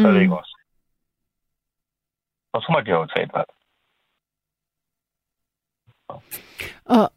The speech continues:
Speaker 2: altså, hvad med, altså, jeg tænker bare sådan helt sådan rocker, sådan noget hangaround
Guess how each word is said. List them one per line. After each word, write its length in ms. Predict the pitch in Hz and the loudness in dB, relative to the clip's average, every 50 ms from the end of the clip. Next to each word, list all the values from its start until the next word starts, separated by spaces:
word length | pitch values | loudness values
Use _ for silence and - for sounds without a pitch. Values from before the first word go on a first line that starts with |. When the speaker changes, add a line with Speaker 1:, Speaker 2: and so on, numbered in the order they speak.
| _ _ _ | _ _ _
Speaker 2:
altså, 420 | 214 202 185 190 - - 233 214 202 | 0 0 0 0 0 0 0 0 2
hvad 160 | - 208 214 226 | 2 2 4 4
med, 300 | 233 247 247 240 240 - | 4 4 4 2 2 2
altså, 220 | - - 202 - 233 | 0 0 0 0 -2
jeg 60 | 214 | 0
tænker 220 | - - 220 214 214 | 0 2 2 2 2
bare 160 | - 208 208 | 2 0 0
sådan 160 | 190 - 214 | 0 2 2
helt 220 | 208 220 208 202 - | 4 4 2 2 -2
sådan 180 | - - 214 | -2 -2 -2
rocker, 440 | - - 190 190 196 - 208 208 208 202 196 196 190 190 185 185 180 180 180 180 175 175 175 175 170 165 - - _ - - | 0 0 0 0 0 0 0 2 2 2 2 4 4 4 4 4 4 4 4 4 2 2 2 0 0 -2 -4 -10 _ -14 -14
sådan 200 | - - - 196 | -6 0 2 4
noget 120 | 190 185 | 4 4
hangaround 680 | 175 196 180 180 190 190 185 185 170 170 170 170 175 | 4 4 4 4 4 4 2 2 2 2 0 0 -2